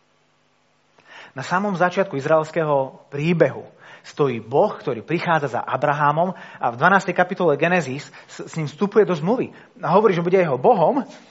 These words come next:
a hovorí: „Urobím z teba veľký národ.“ Požehnám ťa, zvelebím tvoje meno, buď požehnaním. V tebe budú požehnané všetky pokolenia zeme.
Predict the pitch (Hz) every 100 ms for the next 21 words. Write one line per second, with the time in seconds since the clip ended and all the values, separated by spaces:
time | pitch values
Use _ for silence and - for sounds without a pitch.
0 | _ _ _ - - 247 269 151 226 214
1 | - - _ _ _ - 214 247 240 254
2 | 214 208 147 147 196 - 175 143 143 107
3 | - - _ _ _ _ _ _ _ _
4 | _ 165 175 185 180 175 175 185 190 185
5 | - - 131 165 294 240 220 185 226 208
6 | 262 151 - - _ - 143 233 226 -
7 | - _ - 175 170 135 113 92 85 -
8 | _ _ _ _ _ _ _ _ _ _
9 | _ _ _ _ _ _ _ _ _ _
10 | _ _ _ _ _ _ - 190 165 95
11 | - - _ _ _ 135 131 123 143 143
12 | 131 123 117 - 139 - 139 143 - _
13 | _ _ - 123 - 117 107 92 90 90
14 | 82